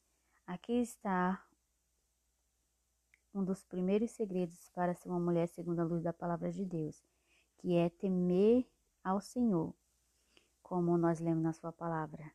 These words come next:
que é enganosa a beleza e vã a formosura, mas a mulher que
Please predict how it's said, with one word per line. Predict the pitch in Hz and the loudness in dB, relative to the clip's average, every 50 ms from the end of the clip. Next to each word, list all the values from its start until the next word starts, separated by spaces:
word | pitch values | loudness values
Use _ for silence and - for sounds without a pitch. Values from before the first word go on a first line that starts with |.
| _ _ _ | _ _ _
que | - 170 | -4 -2
é | 165 | 0
enganosa | 165 170 160 170 165 160 160 165 156 170 175 151 165 160 | 0 2 2 2 2 2 2 0 0 0 -2 -2 -2 -4
a | |
beleza | 147 147 151 151 156 170 202 233 254 269 277 269 254 269 269 - _ _ - - - _ _ _ - | -4 -4 -4 -2 0 2 4 6 6 6 6 6 6 6 4 2 _ _ -20 -20 -20 _ _ _ 0
e | - 262 247 | 2 4 4
vã | 208 214 214 208 | 4 4 2 2
a | 208 | 2
formosura, | 202 - 220 220 226 220 247 262 240 214 202 185 180 180 | 0 -2 0 0 2 4 4 4 4 4 2 2 4 4
mas | 175 175 175 175 175 165 | 4 4 4 2 2 2
a | 175 170 | 0 0
mulher | 170 170 175 170 175 180 | 2 2 2 2 0 -2
que | - 185 | -4 -6